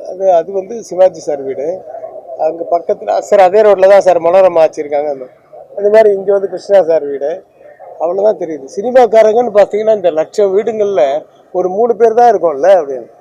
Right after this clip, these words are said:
அவ்வளவுதான். அந்த மூணு பேருக்கான பப்ளிசிட்டி பாத்தீங்கன்னா பெருசா இருக்கும். ஆனா சம்பாதிக்கிறவங்க, இது பண்றவங்க, உலகம் பூரா எவ்வளவோ கோடீஸ்வரர்கள் இருக்காங்க. ஆனா நம்ம சினிமாக்காரன் ஏதாவது சம்பாரிச்சிட்டா,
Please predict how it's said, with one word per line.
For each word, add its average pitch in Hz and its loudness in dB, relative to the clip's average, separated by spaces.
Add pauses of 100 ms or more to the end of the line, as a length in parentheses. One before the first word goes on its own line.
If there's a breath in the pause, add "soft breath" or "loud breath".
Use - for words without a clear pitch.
(240)
அவ்வளவுதான். 180 2 (440)
அந்த 147 -2
மூணு 233 4
பேருக்கான 233 6
பப்ளிசிட்டி 214 0
பாத்தீங்கன்னா 190 0
பெருசா 190 0
இருக்கும். 135 -6 (440 loud breath)
ஆனா 190 4 (680)
சம்பாதிக்கிறவங்க, 220 4
இது 214 2
பண்றவங்க, 214 2
உலகம் 208 4
பூரா 233 6
எவ்வளவோ 208 4
கோடீஸ்வரர்கள் 190 0
இருக்காங்க. 151 -2 (240 loud breath)
ஆனா 226 4
நம்ம 202 2
சினிமாக்காரன் 214 6
ஏதாவது 190 4
சம்பாரிச்சிட்டா, 180 2